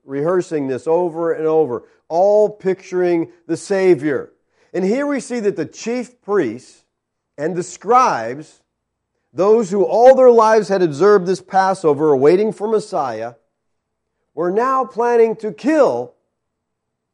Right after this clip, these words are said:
Messiah on this feast. They were so blinded by their tradition,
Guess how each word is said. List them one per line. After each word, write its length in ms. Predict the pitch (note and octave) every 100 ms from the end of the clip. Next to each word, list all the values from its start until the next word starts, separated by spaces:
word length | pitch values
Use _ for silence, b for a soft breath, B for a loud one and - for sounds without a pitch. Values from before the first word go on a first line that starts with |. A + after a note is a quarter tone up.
| _ -
Messiah 460 | D#3+ G3+ G3 F3+
on 220 | F3+ G3
this 180 | F#3 E3
feast. 460 | - F3 A2 _ _ _ _ _ _ _ _ _ -
They 120 | C4
were 140 | D4+ C4
so 220 | C4+ C4+
blinded 640 | D3+ F3 A#3+ C4 B3+ F#3+
by 160 | G#3 G#3
their 100 | F3+
tradition, 560 | F3 F3+ A#3+ F#3+ F3+